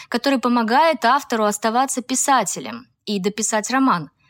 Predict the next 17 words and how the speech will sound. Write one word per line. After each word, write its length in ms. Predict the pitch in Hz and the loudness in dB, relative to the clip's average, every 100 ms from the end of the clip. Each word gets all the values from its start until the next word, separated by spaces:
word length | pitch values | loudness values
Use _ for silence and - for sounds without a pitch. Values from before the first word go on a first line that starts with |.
| _ | _
над 140 | 190 - | -6 -2
которым 360 | 214 294 320 | -2 0 0
я 140 | 208 190 | 2 2
работала 460 | 185 269 254 190 | 0 -2 0 -2
параллельно 560 | 180 208 190 208 311 233 | -2 -2 0 -2 -2 -2
с 100 | - | -2
этими 260 | 208 247 | -2 0
веселыми 460 | 220 214 240 220 220 | 0 -2 -2 -2 -2
заметками. 760 | 214 247 208 - - 147 - - _ _ | 0 0 -2 -6 -10 -12 -12 -18 _ _
Впрочем, 520 | - - 214 202 202 - | -10 -2 -2 0 -4 -2
ближе 260 | 202 214 | 0 0
к 80 | 202 | 0
финалу 340 | - 247 277 202 | 0 2 2 0
они 200 | 190 196 | 0 -2
становятся 500 | - 214 208 196 196 | 0 0 0 -2 -2
довольно 320 | 202 196 190 | 0 0 -2
трагикомичными. 1000 | 202 190 190 202 185 160 - 175 165 | -2 -4 -2 -2 -2 -4 -6 -6 -8